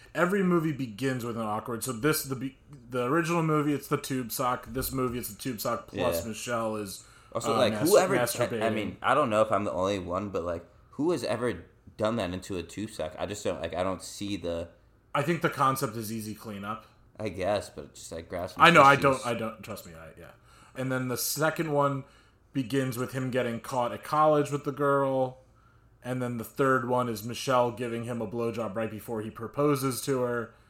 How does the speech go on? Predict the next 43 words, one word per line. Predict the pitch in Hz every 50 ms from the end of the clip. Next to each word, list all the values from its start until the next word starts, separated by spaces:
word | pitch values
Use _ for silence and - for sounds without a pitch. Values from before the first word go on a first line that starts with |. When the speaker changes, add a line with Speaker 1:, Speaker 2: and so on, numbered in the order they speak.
| _ _ _ -
Speaker 1:
and | 110 117
then | 117 117
this | 123 123 120 -
one | 127 123 117 117
begins | 113 110 98 117 110 104 104 104
with, | 110 101 - - - 131
again, | 113 117 107 98 98 98
him, | 107 117 113 107 104 107 110 -
like, | 117 104 -
his | 110 101 -
son | - 123 113 113 110 98 80
Speaker 2:
Yeah. | 95 90 71 65 170
Speaker 1:
walking | 160 127 120 110 - 127 120 120
out | 120 113
on | 113 110 110
him | 113 113 113
and | 110 104
him | 110 113 113
walking | 113 107 104 - - 113 110
in | 110 110
on | 107 104
Michelle. | 107 107 - 113 120 117 117 113 - - - - - -
And | 135 135
in | 135 127
the | 117 113
middle | 135 180 226 254 240 214 180 156
of | 135 135
each | 131 110 - 110
movie, | 127 120 117 113 113 120 127 123 120 - - _ _ -
you've | - 120 113
got, | 131 123 107 95 - - 135
what, | 131 123 113 - - - - _ -
the, | 135 113 107 - - - - - - 127
it's | 131 120 -
the | - -
pie | - - 170 175 180
scene | 175 180 180 170 160 147
slash | - - 151 147 139 135 131 127 - -
Nadia | 135 123 117 113 113 110 113 113 110 107
in | 107 110
the | 110
first | 107 - 117 110 104 98 - -
one. | 110 101 98 98 98 101 101